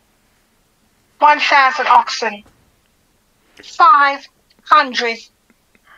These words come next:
assets. That's total up,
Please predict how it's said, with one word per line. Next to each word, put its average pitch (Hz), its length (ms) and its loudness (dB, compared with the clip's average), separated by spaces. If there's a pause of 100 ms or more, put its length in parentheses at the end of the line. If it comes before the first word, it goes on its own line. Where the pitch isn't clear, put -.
assets. 262 640 -4 (1600)
That's 359 280 0
total 311 420 0
up, 269 280 0